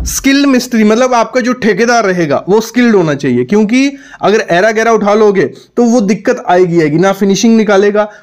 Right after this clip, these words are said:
कुछ काम गलत हो रहा है, तो उसमें पैसा बढ़ जाता है आपका। तो स्किल्ड मिस्त्री देखना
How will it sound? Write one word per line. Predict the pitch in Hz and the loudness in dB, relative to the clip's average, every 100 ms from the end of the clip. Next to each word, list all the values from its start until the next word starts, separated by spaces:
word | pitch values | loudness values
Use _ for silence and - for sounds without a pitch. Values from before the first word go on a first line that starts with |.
| - | -6
कुछ | 220 | -4
काम | - 208 208 | -2 0 0
गलत | 208 208 | 0 2
हो | 196 | 2
रहा | 190 | 2
है, | 247 | 0
तो | 269 | 0
उसमें | 254 262 | 0 0
पैसा | 262 202 254 | 0 0 0
बढ़ | 214 214 | 0 2
जाता | 196 165 143 | 0 0 0
है | |
आपका। | 120 - | -2 -6
तो | 127 226 | -4 -2
स्किल्ड | 226 233 247 | -2 0 2
मिस्त्री | 240 233 233 220 | 2 2 2 2
देखना | 196 175 202 247 | 2 0 0 -2